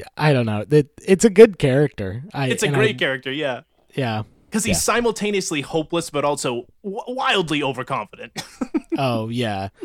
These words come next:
Speaker 1: And, you know, and he does that typical thing where he's like, he talks about his, like, girlfriend who, like, is in a chat room or something, and the whole time you're like,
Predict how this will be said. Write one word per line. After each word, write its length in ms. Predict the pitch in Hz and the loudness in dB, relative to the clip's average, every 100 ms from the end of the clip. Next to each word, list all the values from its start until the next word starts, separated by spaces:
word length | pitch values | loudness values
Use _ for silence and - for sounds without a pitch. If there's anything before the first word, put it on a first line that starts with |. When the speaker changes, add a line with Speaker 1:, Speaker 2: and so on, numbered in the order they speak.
| - - - - - | -18 -20 -20 -20 0
Speaker 1:
And, 260 | 226 220 220 | 6 6 4
you 280 | 254 269 214 | 4 8 10
know, 240 | 185 170 | 12 10
and 240 | - 185 | 8 4
he 80 | 190 | 6
does 240 | 175 208 180 | 6 6 8
that 160 | 185 | 6
typical 380 | 190 175 165 160 | 6 2 6 6
thing 280 | 160 151 147 | 6 2 4
where 220 | 143 139 | 2 4
he's 240 | 135 127 | 2 0
like, 280 | 123 123 117 | 0 0 -2
he 200 | - 135 | -8 -8
talks 320 | - 127 123 | -2 -2 -2
about 260 | 131 123 117 | -2 0 0
his, 260 | 107 127 117 | 0 -2 0
like, 360 | 117 107 _ _ _ - _ _ 160 | -2 -4 _ _ _ -20 _ _ 0
girlfriend 800 | 143 120 117 - 131 123 120 117 | 2 4 0 0 -2 0 -4 -6
who, 300 | 107 123 117 | -2 -2 -2
like, 360 | 117 117 113 - | -2 -4 -4 -8
is 200 | 143 120 | -8 -6
in 140 | 120 | -6
a 40 | 113 | -6
chat 380 | - 117 113 | -6 -4 -4
room 220 | 123 120 117 | -4 -4 -4
or 100 | 110 | -4
something, 480 | 123 110 123 120 | -6 -6 -6 -6
and 260 | 117 127 123 | -8 -8 -4
the 80 | 110 | -6
whole 440 | - - 165 160 | -6 4 6 6
time 340 | - 143 135 123 | 2 -4 -4 -4
you're 100 | 120 | -4
like, 300 | 117 117 | -4 -8